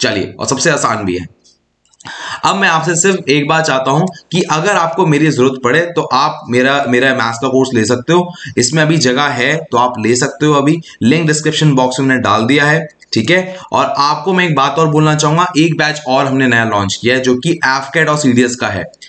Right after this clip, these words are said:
कि एफ़ कैट सीडीएस दोनों की तैयारी करना चाहते हो। तो एफ़ कैट में ना क्या खास बात होती है, जो अरिथमेटिक आती है ना, arithmetic ये पूरी की पूरी एफ़ कैट में आती है। आपकी ये नहीं आता, advance math नहीं आता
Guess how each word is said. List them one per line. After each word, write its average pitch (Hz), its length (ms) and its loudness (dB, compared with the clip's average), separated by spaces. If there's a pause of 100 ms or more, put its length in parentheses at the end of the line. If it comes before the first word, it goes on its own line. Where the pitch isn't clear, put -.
(160)
कि 131 80 4
एफ़ 131 200 -2
कैट 147 120 -2
सीडीएस 139 240 2
दोनों 135 260 2
की 127 80 2
तैयारी 120 240 2
करना 117 200 0
चाहते 95 280 -4
हो। 87 100 -2
तो 123 140 -2
एफ़ - 180 -2
कैट 196 180 0
में 180 100 -2
ना 190 100 0
क्या 185 180 0
खास 143 200 -2
बात 131 140 0
होती 110 220 -4
है, 170 180 0 (340)
जो 160 160 2
अरिथमेटिक 175 680 0
आती 151 220 0
है 175 40 0
ना, 196 80 2
arithmetic 170 540 0 (600)
ये 196 180 2
पूरी 202 360 2
की 190 140 0
पूरी 156 300 2 (840)
एफ़ - 220 -4
कैट 143 160 0
में 123 120 -2
आती 87 240 -4
है। 85 100 -4 (840)
आपकी 156 460 0
ये 165 320 2
नहीं 160 240 4
आता, 117 220 0
advance 143 440 0
math 151 200 2
नहीं 127 120 0
आता 92 260 -4